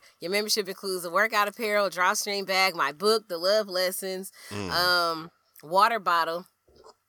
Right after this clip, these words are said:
Speaker 1: We'll talk about these lighters, but I don't want no problems, so maybe.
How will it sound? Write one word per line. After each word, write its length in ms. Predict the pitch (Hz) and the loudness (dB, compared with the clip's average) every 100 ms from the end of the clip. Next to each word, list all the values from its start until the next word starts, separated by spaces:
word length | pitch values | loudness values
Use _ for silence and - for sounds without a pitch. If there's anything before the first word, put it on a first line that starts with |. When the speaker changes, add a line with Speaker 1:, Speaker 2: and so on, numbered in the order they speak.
| - 151 | -18 -4
Speaker 1:
We'll 160 | 175 | -2
talk 240 | - 226 220 | 4 4 4
about 240 | 196 190 | 4 2
these 200 | 175 160 | 0 -6
lighters, 360 | 180 190 180 165 | -2 0 -2 -6
but 140 | 165 | -4
I 60 | 170 | -2
don't 80 | 180 | 0
want 160 | 180 | 0
no 100 | 180 | -2
problems, 460 | 175 202 175 165 165 | 2 4 4 2 -4
so 80 | 175 - | -2 0
maybe. 380 | 196 180 151 | 2 0 -2